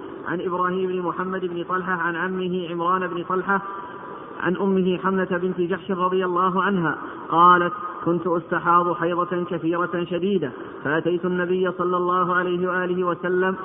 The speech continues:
أستفتيه وأخبره، فوجدته في بيت أختي زينب بنت جحش رضي الله عنها، فقلت: يا رسول الله،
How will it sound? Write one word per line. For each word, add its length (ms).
أستفتيه 680
وأخبره، 480
فوجدته 800
في 180
بيت 340
أختي 340
زينب 440
بنت 200
جحش 260
رضي 260
الله 360
عنها، 300
فقلت: 360
يا 280
رسول 300
الله، 340